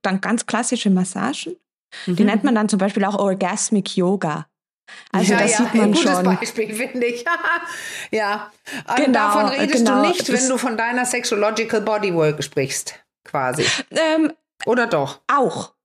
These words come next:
Speaker 2: Ach, auch.
Speaker 1: Auch.
Speaker 2: Hm, hab ich
Speaker 1: Genau,
Speaker 2: falsch verstanden.
Speaker 1: das gibt es, genau, das gibt es auch. Wir lernen das auch quasi, dass nachdem man mal ins Spüren gekommen ist, auch in die Erregung kommen darf,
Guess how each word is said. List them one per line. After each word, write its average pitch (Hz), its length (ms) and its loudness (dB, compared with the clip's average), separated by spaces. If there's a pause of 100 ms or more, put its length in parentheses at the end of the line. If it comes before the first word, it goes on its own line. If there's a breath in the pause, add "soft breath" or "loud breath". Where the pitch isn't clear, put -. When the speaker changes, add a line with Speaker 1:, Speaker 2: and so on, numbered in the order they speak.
Speaker 2:
Ach, 359 220 -2
auch. 240 340 4
Speaker 1:
Auch. 175 180 -10 (160)
Speaker 2:
Hm, 247 320 0 (220)
hab 202 120 -4
ich 214 60 -2
Speaker 1:
Genau, 269 140 2
Speaker 2:
falsch 233 120 2
verstanden. 254 260 0
Speaker 1:
das 185 100 -2
gibt - 300 0
es, 370 280 0 (200)
genau, 254 300 2
das 240 220 0
gibt 269 260 0
es - 180 -2
auch. 220 340 0
Wir 247 140 4
lernen 277 680 2
das 240 280 0
auch 226 580 0
quasi, 285 480 -2 (320 loud breath)
dass 220 300 0
nachdem 220 400 2
man 247 160 4
mal 190 220 2
ins 185 300 0
Spüren 269 400 -2
gekommen 240 480 0
ist, 233 260 -2
auch 302 300 0
in 226 140 2
die 202 80 4
Erregung 196 420 2
kommen 196 320 2
darf, 196 540 -2